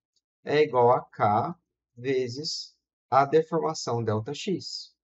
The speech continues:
A força elástica vai ser igual a essa força peso, nove vírgula seis newtons.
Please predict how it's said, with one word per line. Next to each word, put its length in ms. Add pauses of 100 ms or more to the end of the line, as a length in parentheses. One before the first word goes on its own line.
(380)
A 160
força 540
elástica 540
vai 200
ser 240
igual 600 (220)
a 80
essa 220
força 360
peso, 540 (420)
nove 640
vírgula 400
seis 520
newtons. 760